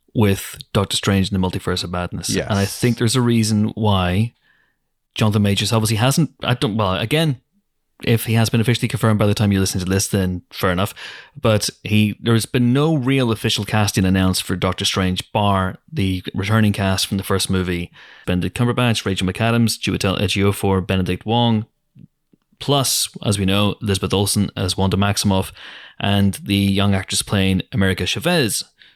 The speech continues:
Speaker 1: Xochitl Gomez. And if I've mispronounced that,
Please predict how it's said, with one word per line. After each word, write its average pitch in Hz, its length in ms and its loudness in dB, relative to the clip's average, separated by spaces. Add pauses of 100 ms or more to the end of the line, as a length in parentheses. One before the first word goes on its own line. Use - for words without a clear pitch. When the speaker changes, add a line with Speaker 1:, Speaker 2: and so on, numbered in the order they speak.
Speaker 1:
Xochitl 104 720 0 (300)
Gomez. 95 560 0
And 95 140 -6
if 87 140 -4
I've 87 240 -4
mispronounced 92 480 -2
that, 101 180 -2